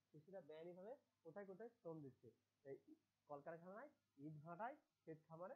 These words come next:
এগুলোতেই, দোকানপাটে, এগুলোতে কিন্তু শিশুরা কিন্তু বেআইনিভাবে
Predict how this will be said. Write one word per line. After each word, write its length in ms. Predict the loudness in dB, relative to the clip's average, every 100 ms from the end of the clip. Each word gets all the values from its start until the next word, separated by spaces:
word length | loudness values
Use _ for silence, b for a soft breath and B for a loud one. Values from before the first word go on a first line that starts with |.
| -4
এগুলোতেই, 460 | -6 0 0 0 -2
দোকানপাটে, 540 | -2 -4 -2 -2 -2 -4 _ -4
এগুলোতে 380 | 2 4 6 4
কিন্তু 180 | 2 -2
শিশুরা 320 | -4 -6 -6
কিন্তু 200 | -4 -4
বেআইনিভাবে 540 | -2 -2 -2 -2 -4